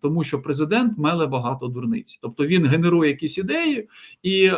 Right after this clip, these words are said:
е, члени його команди просто зараз ці ідеї ігнорують, тільки якщо він там про щось не забуває, тоді вони за це беруться. Але і дуже часто теж кидають десь на півдорозі.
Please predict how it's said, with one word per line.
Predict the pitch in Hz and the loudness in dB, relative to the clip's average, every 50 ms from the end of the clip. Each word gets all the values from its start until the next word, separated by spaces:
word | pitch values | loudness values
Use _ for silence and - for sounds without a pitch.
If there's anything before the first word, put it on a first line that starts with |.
| - - 165 | -2 -4 -4
е, | 165 160 156 | -2 0 0
члени | 151 - 196 214 233 208 202 | 0 0 2 2 2 2 2
його | 180 170 175 175 | 2 0 0 -2
команди | 180 180 185 220 240 247 233 208 170 151 | -2 -2 0 0 2 2 2 0 -2 -2
просто | - 165 180 180 - 165 151 | -4 -4 -6 -4 -4 -4 -2
зараз | 143 165 170 160 147 139 | 0 0 0 0 -2 -4
ці | - 156 | -2 -2
ідеї | 156 156 151 151 160 156 143 139 | -2 -2 0 0 -2 0 0 0
ігнорують, | 135 131 135 170 208 262 294 294 254 180 - | 0 0 0 -2 0 0 0 0 0 0 -2
тільки | 185 185 185 - 156 | -2 -6 -4 -2 -2
якщо | 151 143 - - 165 147 | -2 -2 -4 -6 -4 -2
він | 147 143 135 | -2 -4 -4
там | 139 139 131 | -4 -6 -4
про | 135 139 | -6 -6
щось | 135 - 156 147 151 | -4 -2 -2 -2 0
не | 147 143 | -2 -2
забуває, | 135 143 139 135 151 160 214 254 285 277 190 143 | -2 0 -2 0 0 0 2 2 2 2 0 -2
тоді | - 139 131 160 190 | -2 -4 -4 -4 -4
вони | 185 165 151 143 | -4 -2 -4 -4
за | 131 135 | -4 -4
це | 131 - 151 139 | -4 -4 -4 -2
беруться. | 135 143 135 107 95 - - - - - | 0 0 -2 -2 -4 -8 -12 -14 -10 -6
Але | 131 170 220 240 | -4 -2 0 0
і | 226 | 0
дуже | 175 175 202 180 185 | 0 -2 -2 -2 -2
часто | 185 214 208 208 - 170 | 0 0 0 0 -2 -6
теж | 143 - 165 156 | -6 -6 -6 -6
кидають | - - 135 135 143 143 135 131 | -6 -8 -6 -4 -4 -4 -4 -6
десь | 127 120 - - | -8 -10 -12 -14
на | 123 | -14
півдорозі. | 117 - 127 120 123 120 - - - - - | -12 -12 -12 -10 -8 -6 -6 -6 -8 -8 -12